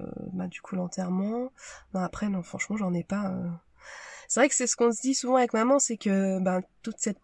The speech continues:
partie-là, euh, ça a été un peu effacé, alors, euh,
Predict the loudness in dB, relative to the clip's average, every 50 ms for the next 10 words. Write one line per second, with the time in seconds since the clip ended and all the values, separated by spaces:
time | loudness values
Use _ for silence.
0 | _ -2 -2 -2 -2 -6 -4 -2 0 2 4 4 4 4 4 4 4 4 4 4
1 | 2 2 0 0 -2 -6 -8 -12 _ _ -20 -20 -20 -20 -20 -20 -20 -20 -20 -20
2 | _ _ _ _ _ _ -14 -10 -8 -4 0 0 0 0 0 0 0 2 2 2
3 | 2 0 0 0 0 0 0 0 -2 0 0 0 2 4 4 4 4 4 2 0
4 | 0 -2 -2 -2 -2 -4 -4 -6 -6